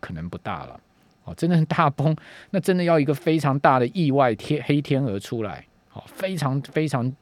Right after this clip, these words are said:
大的意外黑天鹅，比如说像是，呃，这个三，去年美国这个这样三月的这个疫情，哦，那短时间你也可以看到美股回档三成，哦，这样子其实也是一个崩盘嘛。哦，如果没有这样子一个黑天鹅或刺激的话，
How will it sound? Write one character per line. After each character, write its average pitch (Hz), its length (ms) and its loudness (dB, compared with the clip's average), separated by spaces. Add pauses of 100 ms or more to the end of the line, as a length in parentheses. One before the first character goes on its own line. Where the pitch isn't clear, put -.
大 117 160 -2
的 113 60 -2
意 123 140 -6
外 120 120 -2
黑 113 80 -2
天 113 160 -2
鹅， 110 80 -4
比 113 100 -2
如 120 120 0
说 131 160 -2
像 123 180 0
是， 113 220 -4 (400)
呃， 101 320 -4
这 110 140 -6
个 123 160 -4
三， 135 280 -2 (140)
去 - 140 -4
年 117 120 -2
美 110 120 -2
国 104 320 -4
这 110 180 -8
个 98 160 -6
这 101 160 -8
样 98 140 -6
三 113 200 -4
月 113 120 -4
的 98 80 -8
这 92 100 -14
个 98 100 -6
疫 117 160 -6
情， - 280 -10 (180)
哦， 73 260 -12
那 107 220 -10 (140)
短 107 180 -4
时 123 160 -6
间 131 180 0
你 127 60 0
也 107 100 -2
可 101 60 -6
以 110 60 0
看 123 180 -4
到 120 160 -2
美 107 160 -4
股 98 180 -8
回 98 200 -8
档 90 160 -8
三 104 260 -6
成， - 180 -10 (460)
哦， 87 100 -12
这 135 140 -4
样 113 100 -2
子 101 120 -10
其 92 200 -6
实 131 60 0
也 117 80 0
是 110 160 -8
一 - 20 -6
个 101 120 -8
崩 92 200 -8
盘 - 220 -12
嘛。 - 100 -20 (1080)
哦， 123 80 2
如 165 80 6
果 185 100 8
没 156 100 6
有 160 80 6
这 151 100 4
样 139 120 6
子 127 100 0
一 - 20 0
个 131 120 2
黑 139 120 4
天 135 180 2
鹅 113 160 2
或 127 100 0
刺 135 200 -4
激 120 160 -4
的 117 80 0
话， 113 180 -2